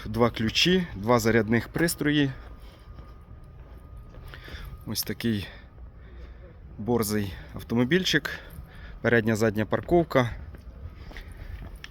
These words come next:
з новітніми механізмами. Ось такий салончик.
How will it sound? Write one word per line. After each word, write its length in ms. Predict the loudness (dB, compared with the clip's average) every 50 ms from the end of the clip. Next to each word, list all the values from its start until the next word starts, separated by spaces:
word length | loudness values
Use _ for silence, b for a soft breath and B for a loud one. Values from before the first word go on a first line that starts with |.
| -16 -16 -16 -14 -14 -12 -12 -12 -14 -10 0 4 4 6 4 4 -2 -8 -10 6 8 8 8 8 2 -6 -4 0
з 140 | 2 6 10
новітніми 680 | 10 12 12 12 10 10 10 10 12 12 12 10 8 B B B B B B B B B -10 -12 -14 -16 -10 -10 -8 4 6 6 6 6 4 -2 -6 -8 -10 -8 -4 2 4
механізмами. 840 | 4 6 8 8 8 10 10 10 10 10 10 10 12 10 10 8 6 6 4 4 4 2 -2 -6 -6 -10 -14 -16 -16 -14 -16 -14 b b b b b b b b b b b -10 -6 -4
Ось 140 | -4 -4 -4
такий 300 | -4 -6 -4 -4 -4 -2
салончик. 840 | 0 0 2 2 4 4 4 4 2 0 -2 -4 -6 -10 -12 -12